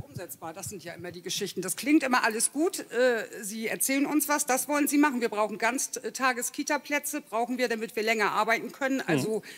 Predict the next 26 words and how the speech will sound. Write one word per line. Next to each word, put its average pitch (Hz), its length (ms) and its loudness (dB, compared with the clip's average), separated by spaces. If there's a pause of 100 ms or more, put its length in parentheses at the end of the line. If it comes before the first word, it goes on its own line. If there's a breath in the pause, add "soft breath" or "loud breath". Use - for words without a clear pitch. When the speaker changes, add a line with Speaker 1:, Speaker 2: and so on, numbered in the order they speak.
(140 loud breath)
Speaker 1:
es - 140 -2
dreht 269 240 -2
sich 254 160 -4
immer 269 220 4
nur, 269 220 6
was 254 200 2
wir 269 120 4
müssen. 175 400 4 (280 loud breath)
Wir 226 100 -6
müssen 254 220 -2
länger 214 280 4
arbeiten, 254 320 4
am 220 100 2
liebsten 220 300 0
schön 208 260 -2
gesund 202 340 0
bleiben. 269 420 4
Unsere 208 260 -4
Kinder 233 260 0
sind 208 120 -2
den 208 80 0
ganzen 196 200 0
Tag 185 140 2
in 180 60 4
der 185 100 2
Kita. 254 420 -2